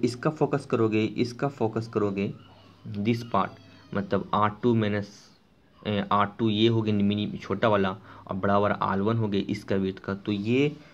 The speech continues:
ये angle कितना निकलेगा, तो ये होगा आर वन माइनस आर टू, ओके। तो ये मेरा एक पार्ट हो गया, इसके ऊपर ये जो छोटा सा element है, जो ये element है, तो ये जो element को हम जोड़ दिए इस तरह से,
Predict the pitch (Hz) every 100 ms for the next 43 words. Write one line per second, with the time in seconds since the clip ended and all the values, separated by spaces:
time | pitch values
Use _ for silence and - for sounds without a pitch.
0 | - _ 107 120 143 143 - 120 120 117
1 | 104 - 117 117 117 120 117 101 113 120
2 | 107 107 107 104 104 104 107 117 107 101
3 | 101 107 - - - 101 101 101 98 -
4 | 127 - - - - - - - - -
5 | - - - - - _ - 117 - -
6 | - - - - - - - - - -
7 | - - - - 165 160 160 147 - -
8 | - - - 123 135 131 120 117 117 107
9 | 104 120 113 110 117 - - - - 98
10 | 98 98 95 92 - - 98 95 98 95
11 | 101 101 98 123 123 104 98 98 90 98
12 | 98 95 98 107 107 101 101 - - -
13 | - - - 98 104 104 98 98 104 107
14 | 107 98 104 101 101 95 - 90 -